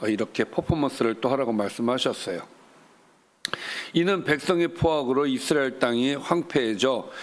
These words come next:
그들이 놀라고 근심하게 될 것을 보여주는 그런 예언이었습니다. 하나님은 모든 묵시가 사라질 것이라는 속담을 그치게 하시고 더는 지체하지 않고 그분 말씀을 이룰 것이라고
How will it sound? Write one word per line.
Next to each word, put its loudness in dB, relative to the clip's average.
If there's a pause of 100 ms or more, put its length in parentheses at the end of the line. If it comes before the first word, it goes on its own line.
(240)
그들이 2
놀라고 2
근심하게 2
될 0
것을 0
보여주는 0 (320)
그런 0
예언이었습니다. -2 (720)
하나님은 2
모든 2
묵시가 2
사라질 0
것이라는 2
속담을 0
그치게 0
하시고 0 (420)
더는 2
지체하지 2
않고 2
그분 2
말씀을 2
이룰 0
것이라고 -2